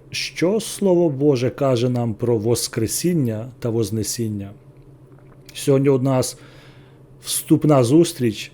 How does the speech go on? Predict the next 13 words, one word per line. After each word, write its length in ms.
під 160
час 360
якої 400
ми 180
розглянемо 640
історію 540
преображення 840
Господнього. 840
Ми 100
звернемо 680
увагу 520
на 300
певні 520